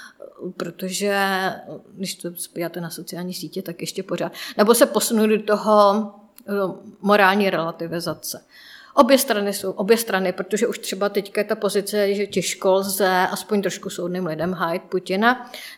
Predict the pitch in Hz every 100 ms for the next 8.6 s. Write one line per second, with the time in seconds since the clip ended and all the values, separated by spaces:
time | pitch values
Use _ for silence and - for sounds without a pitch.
0 | - 220 214 220 208 214 202 196 202 190
1 | 202 202 185 175 175 175 190 220 180 180
2 | 196 190 - 233 233 233 196 170 180 247
3 | 254 240 240 214 185 196 202 208 190 202
4 | 175 185 - 175 185 165 - - - -
5 | 214 220 - 202 185 190 - 196 185 180
6 | 180 190 202 208 180 180 180 175 175 175
7 | 170 180 175 180 196 - - - - -
8 | - 220 226 - - -